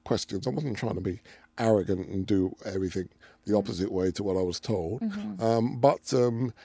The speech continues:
Speaker 1: you know, investigate what is the problem. You know, if I have a physical disability, is there anybody out there making music with physical disability? Uh, look and read up on their lives, maybe. Um, but, but test the waters yourself. You know,
Speaker 2: Yeah.
Speaker 1: test the waters. Push people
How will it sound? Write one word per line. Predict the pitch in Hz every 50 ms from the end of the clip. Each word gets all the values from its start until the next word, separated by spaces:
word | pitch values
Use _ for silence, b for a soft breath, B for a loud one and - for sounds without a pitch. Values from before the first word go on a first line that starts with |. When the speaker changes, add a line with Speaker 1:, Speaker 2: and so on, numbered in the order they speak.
| b b -
Speaker 1:
you | -
know, | 139 139
investigate | - 175 147 160 214 185 - - 156 - 117 - -
what | - 160 175 185 - -
is | - - 139 -
the | -
problem. | - - 127 107 - 87 82 85 - B B B B B -
You | 170 143
know, | 117 107 - -
if | 131 117 -
I | 151 156 120
have | 117 123 - 117
a | 110
physical | - 147 139 139 160 147 - 151
disability, | 139 143 151 139 - - - - - 190 - - 226 190 B B B B B _
is | - 101 104
there | 113 120 127
anybody | 139 147 143 143 151 147 151 151
out | 147 - - 196
there | 160 151 147 147 147 - -
making | - 160 147 147 - 160 147 147
music | 151 151 156 165 -
with | - 143 139 156 -
physical | - 156 147 - - - 147 -
disability? | 180 180 143 - 165 170 208 196 170 220 190 B B B B B B B -
Uh, | - - -
look | - 139 131 156 196 - - -
and | 156 123 120 127
read | 131 135 135 127
up | 127 117 -
on | 123 120 123
their | 123 123
lives, | 123 127 127 127 131 139 143 135 - -
maybe. | - - 139 143 160 - - 214 B B B B B B B -
Um, | 135 135 143 135 131 135
but, | 135 151 - - - - _ -
but | - - - -
test | - - 180 180 - -
the | 180
waters | 175 190 214 214 - - 143 120 127 120
yourself. | 113 104 - - - - 165 147 - - B B B B B
You | 220 190 -
know, | 143 123
Speaker 2:
Yeah. | 117
Speaker 1:
test | 120 - 160 151 - -
the | 135
waters. | 139 143 135 120 - 85 - - b b b b _
Push | - - 175 175 - - -
people | - 139 110 - - 95 92 101 165